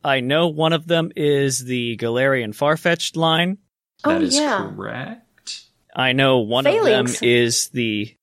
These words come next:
Speaker 3: Does Phalanx learn it?
Speaker 1: I don't think so.
Speaker 3: Okay.
Speaker 1: But I could be
Speaker 3: Never
Speaker 1: wrong.
Speaker 3: mind.
Speaker 1: I know for a fact one of them is Haxorus.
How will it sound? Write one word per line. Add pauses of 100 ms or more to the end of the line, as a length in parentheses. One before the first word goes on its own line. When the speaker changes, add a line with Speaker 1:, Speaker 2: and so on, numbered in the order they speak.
(260)
Speaker 3:
Does
Phalanx
learn
it? (380)
Speaker 1:
I
don't
think
so. (100)
Speaker 3:
Okay.
Speaker 1:
But
I
could
be
Speaker 3:
Never
Speaker 1:
wrong.
Speaker 3:
mind. (460)
Speaker 1:
I
know
for
a
fact
one
of
them
is
Haxorus.